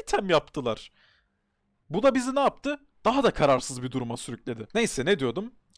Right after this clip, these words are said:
Ee, zavallıyız, evet. Bence full item şekli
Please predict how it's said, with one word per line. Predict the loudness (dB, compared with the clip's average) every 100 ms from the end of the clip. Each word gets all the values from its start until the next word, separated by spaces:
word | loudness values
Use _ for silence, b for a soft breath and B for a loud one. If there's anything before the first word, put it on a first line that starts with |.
| -2
Ee, | 0 2 2
zavallıyız, | 4 6 4 2 0
evet. | 2 2 -4 -12 -8 4
Bence | 4 4 -4 -6 _ _ _ _
full | -8 2 4
item | 4 0 -8
şekli | -6 -6 -10